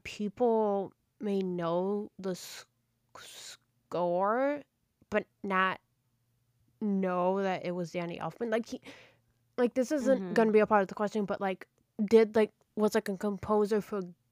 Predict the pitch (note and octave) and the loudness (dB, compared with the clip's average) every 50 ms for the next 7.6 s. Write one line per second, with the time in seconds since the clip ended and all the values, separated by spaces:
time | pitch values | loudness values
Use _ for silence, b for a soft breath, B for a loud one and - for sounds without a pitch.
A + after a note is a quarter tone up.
0 | _ _ _ _ - F#3+ - G#3+ G#3+ G#3 G3+ G3+ F#3+ F3+ E3 F3 - - - G3+ | _ _ _ _ -6 0 4 4 4 4 4 4 4 2 2 0 -4 -4 -2 -2
1 | G3+ F3+ - - F3+ E3+ D#3+ E3+ E3 E3 - - - - F3+ E3 C3+ E3 - F#3 | -2 -2 -4 -4 -4 -4 -4 -6 -8 -8 -12 -16 -10 -6 -4 -2 -2 -4 -6 -8
2 | - F#3 F3 F3 - _ _ _ _ _ _ _ _ _ _ _ _ - - C4+ | -8 -6 -6 -8 -8 _ _ _ _ _ _ _ _ _ _ _ _ 2 4 6
3 | A#3+ G#3 A#3+ B3 B3+ A#3 A3 - _ _ _ _ _ _ _ _ _ _ _ _ | 6 6 6 6 6 6 4 2 _ _ _ _ _ _ _ _ _ _ _ _
4 | _ _ _ _ _ G#3+ G#3+ G#3 G#3 G#3 G#3 G#3 G#3+ A3 A#3 B3+ C#4 C#4 C#4+ D4+ | _ _ _ _ _ 0 2 4 6 6 6 8 8 8 10 10 8 8 8 8
5 | D4+ D4 D4 C#4+ C#4 C4 B3 A3+ G3 - - G#3+ G#3 G3 E3+ D3+ - - - - | 8 8 6 6 4 4 2 0 -2 -2 -2 0 0 0 0 0 -4 -8 -16 -20
6 | - - _ _ _ - G#3+ F#3+ G#3 G#3 G#3 G#3 G#3 G#3+ A#3+ C#4+ D4 C#4 G#3 - | -20 -20 _ _ _ -2 -2 0 2 2 2 4 4 4 4 2 0 -2 0 0
7 | G#3+ G#3 G3+ - - - A3 G#3+ G3 F3+ - | 0 0 0 -2 -6 -6 -4 -4 -4 -6 -8